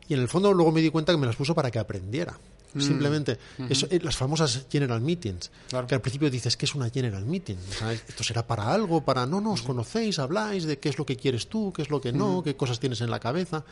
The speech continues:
Speaker 1: Y son reuniones amables con gente interesante, porque él
Speaker 2: Ujú.
Speaker 1: siempre buscaba gente interesante que de verdad quería verte, nadie tiene tiempo que perder.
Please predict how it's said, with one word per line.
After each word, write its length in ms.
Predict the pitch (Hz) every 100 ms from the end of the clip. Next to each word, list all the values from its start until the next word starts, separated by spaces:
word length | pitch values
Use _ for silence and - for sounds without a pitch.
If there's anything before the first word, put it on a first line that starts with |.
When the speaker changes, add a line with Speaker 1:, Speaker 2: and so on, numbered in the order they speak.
| - - - - -
Speaker 1:
Y 40 |
son 180 | - 120
reuniones 360 | 123 120 131 131
amables 320 | 139 156 185
con 100 | 120
gente 180 | - 131
interesante, 560 | 180 107 95 151 208 104
porque 200 | 98 -
él 40 |
Speaker 2:
Ujú. 40 | 135
Speaker 1:
siempre 200 | 135 151
buscaba 380 | 127 - 127 123
gente 220 | 120 120
interesante 540 | 113 120 120 123 170
que 100 | 143
de 100 | 110
verdad 240 | 95 92 98
quería 240 | 98 95
verte, 280 | 110 180 131
nadie 160 | 110 110
tiene 160 | 113 113
tiempo 240 | 117 110
que 80 | 107
perder. 340 | 104 123 165